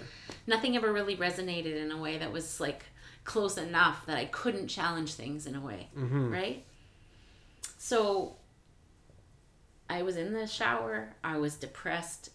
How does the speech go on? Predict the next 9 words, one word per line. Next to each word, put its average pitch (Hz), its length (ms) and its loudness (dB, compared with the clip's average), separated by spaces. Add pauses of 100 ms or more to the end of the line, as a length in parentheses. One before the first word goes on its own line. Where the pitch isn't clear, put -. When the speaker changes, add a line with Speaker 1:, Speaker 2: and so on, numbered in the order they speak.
(420)
Speaker 1:
po-, 254 260 6 (100)
like, 196 160 0
postpartum 196 720 2 (200)
type 147 300 -2
Speaker 2:
Yeah. 143 60 -8
Speaker 1:
of 104 200 -10 (480)
very, 180 760 4 (180)
very, 165 340 2
very 147 540 -2